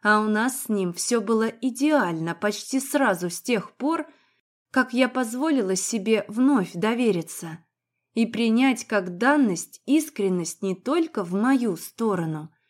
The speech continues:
но и в сторону моего ребенка.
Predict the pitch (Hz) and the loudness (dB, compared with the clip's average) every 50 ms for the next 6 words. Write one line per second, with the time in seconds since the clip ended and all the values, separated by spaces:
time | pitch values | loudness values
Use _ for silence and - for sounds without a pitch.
0 | _ _ _ - 214 220 233 233 226 233 - - - - 294 294 285 277 220 190 | _ _ _ 0 2 2 2 2 -2 -4 -10 -12 -4 0 2 2 4 2 2 0
1 | 180 180 175 190 208 208 196 214 202 202 214 208 208 208 - _ - 233 233 254 | -2 -2 -2 -2 -2 -2 -2 -2 -2 0 0 0 -2 -2 -8 _ -4 -2 0 0
2 | 214 202 262 254 226 202 185 175 - 170 151 143 | 0 0 0 0 0 0 -2 -4 -6 -10 -12 -12